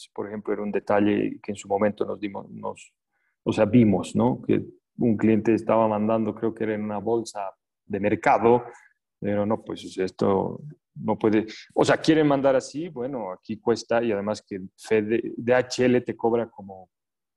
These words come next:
veinte dólares o treinta dólares una caja de cartón. Dijo, "Vamos a cobrar, vamos a meter en esta caja de cartón, pero el costo es de treinta dólares". No, pues, imagínate,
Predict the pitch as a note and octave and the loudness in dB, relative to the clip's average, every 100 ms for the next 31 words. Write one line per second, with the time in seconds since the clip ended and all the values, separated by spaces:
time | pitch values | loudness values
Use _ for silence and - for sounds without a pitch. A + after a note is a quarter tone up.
0 | _ - A2 A#2+ A#2 G2+ A2+ C3 G#2+ G2+ | _ -6 -2 0 2 4 6 6 4 -2
1 | - A2 A#2 A2+ G#2+ A2 G#2 F#2+ G2+ - | -4 -2 0 0 2 2 0 -4 -10 -2
2 | G#2+ G2+ - D#3+ - G#2+ F#2+ - G#2 A2 | 0 0 0 -2 -4 -12 -12 -4 -4 -2
3 | - A2+ C3+ G3+ - _ _ _ _ _ | 0 2 2 -4 -10 _ _ _ _ _
4 | _ - A2+ G#2+ A2+ A2+ A2+ G#2+ A2+ A#2 | _ -4 -2 2 2 0 -2 2 4 4
5 | A#2 A#2 A#2+ A2+ A2+ A2+ A2+ B2 - A#2+ | 2 -2 -4 -4 -4 -4 -6 -6 -6 -4
6 | C3 C#3 E3+ G3 G3+ C3+ G#2+ A2+ - G#2+ | -4 -2 -2 -2 -4 -6 -6 -8 -8 -10
7 | G2 - G2+ G2+ A#2+ F3 C#3+ G2 F#2+ - | -10 -8 -6 0 4 4 4 0 -4 -8
8 | G2+ _ _ G2 F#2+ G#2+ A2 G#2+ | -18 _ _ -20 -10 -8 -6 -8